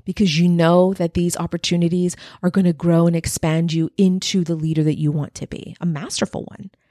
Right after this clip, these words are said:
That's where we're headed. That's the top of the mountain. You're carrying that flag. We're gonna summit this mountain. And once you get to the top of mastery, that's where you're going to place your flag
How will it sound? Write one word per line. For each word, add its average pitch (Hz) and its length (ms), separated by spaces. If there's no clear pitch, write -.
That's 214 200
where 370 100
we're 349 100
headed. - 420
That's - 180
the 277 80
top 320 220
of 339 80
the 320 40
mountain. 320 520
You're 196 100
carrying 294 420
that - 160
flag. 294 380
We're 175 100
gonna 220 160
summit 254 400
this 262 240
mountain. 247 400
And 185 100
once 214 180
you 285 60
get 294 160
to 294 80
the 262 100
top 302 400
of 220 80
mastery, 233 760
that's 196 280
where 208 100
you're 185 160
going 175 420
to 170 440
place 185 480
your 202 160
flag 156 500